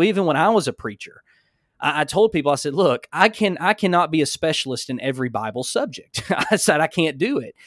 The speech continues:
The, the best thing to do is to try to study people who have spent years in one particular theological field to really understand certain topics. I said, "Because I'm not a counselor, and I, I'm, I'm not all these different things. I, I,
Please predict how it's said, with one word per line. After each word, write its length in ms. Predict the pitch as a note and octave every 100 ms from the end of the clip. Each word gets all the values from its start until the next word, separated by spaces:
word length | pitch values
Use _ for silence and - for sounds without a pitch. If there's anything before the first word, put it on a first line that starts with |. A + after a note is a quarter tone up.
| - - -
The, 200 | D#3 F3
the 120 | E3
best 420 | C3+ E3 A3 -
thing 220 | A3+ A3 G#3
to 100 | D#3+
do 480 | D3+ A3+ D#3 C3+ C#3
is 200 | D3+ C#3+
to 120 | -
try 300 | B2+ - D#3
to 80 | E3+
study 420 | - - C#3 C3
people 560 | B2+ B2+ A#2 A2+ G#2+ G#2 _ _ -
who 120 | D3+
have 120 | C#3+ C3
spent 260 | - C#3
years 460 | C3 C#3+ D#3 D#3 -
in 180 | C3 B2+
one 180 | C#3+
particular 520 | C#3+ C3+ C#3+ A#2+ B2 A#2+
theological 640 | C3 B2 A#2 A#2 - A2
field 380 | - B2+ A2 -
to 100 | B2
really 500 | A#2 D3+ E3+ D#3 D3
understand 720 | C#3 B2 - B2+ A#2+ A2+ A2
certain 340 | - A#2+ F#2
topics. 520 | - A2 - - -
I 40 | B2
said, 180 | - A#2
"Because 240 | A#2+ C3+
I'm 120 | C3+
not 180 | C#3 F3+
a 40 |
counselor, 560 | - A2+ - - - _ _ - - -
and 180 | B2+ C3
I, 180 | B2+ C3+
I'm, 120 | C#3
I'm 160 | C3+ C#3+
not 220 | C#3+ G3
all 160 | D3 A#2+
these 220 | G#2 G#2
different 360 | A2+ - -
things. 400 | - G2+ - A2
I, 280 | G#2+ A#2+
I, 40 | A#2